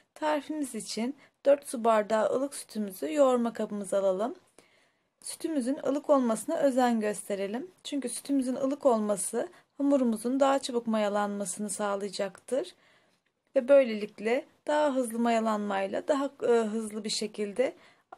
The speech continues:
yapmak istediğimiz poğaçaları elde etmiş olacağız.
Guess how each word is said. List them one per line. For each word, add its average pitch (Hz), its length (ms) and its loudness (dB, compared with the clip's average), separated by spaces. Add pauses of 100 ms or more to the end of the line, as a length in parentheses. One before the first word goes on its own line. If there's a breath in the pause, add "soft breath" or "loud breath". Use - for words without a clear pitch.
yapmak 285 420 0
istediğimiz 220 540 -4
poğaçaları 247 580 0
elde 294 380 2
etmiş 214 340 -6
olacağız. 220 680 -6